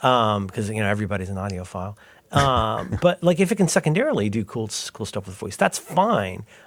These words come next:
Speaker 1: But, like, above all, these just, these are not gonna work for me if they don't just sound really good.
Speaker 2: Mm-hmm.
Speaker 1: Which was, you know, kind of a nice, in terms of the trade-off, when Siri works, having,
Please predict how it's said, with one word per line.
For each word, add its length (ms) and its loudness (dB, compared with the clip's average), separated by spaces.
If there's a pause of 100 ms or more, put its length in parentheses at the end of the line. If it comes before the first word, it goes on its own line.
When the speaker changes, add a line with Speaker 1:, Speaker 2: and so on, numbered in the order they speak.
Speaker 1:
But, 340 2
like, 300 2
above 440 4
all, 220 8
these 220 0
just, 280 -4 (300)
these 240 2
are 60 6
not 160 4
gonna 100 2
work 160 2
for 80 -8
me 100 -2
if 100 -4
they 100 -2
don't 300 -4
just 280 -4
sound 400 -6
really 320 -4
good. 280 -4 (120)
Speaker 2:
Mm-hmm. 200 -2 (420)
Speaker 1:
Which 160 0
was, 140 2
you 120 -2
know, 100 2
kind 220 2
of 60 4
a 20 4
nice, 380 2
in 320 -2
terms 200 2
of 60 0
the 60 0
trade-off, 460 4
when 260 0
Siri 380 0
works, 500 -2 (320)
having, 580 0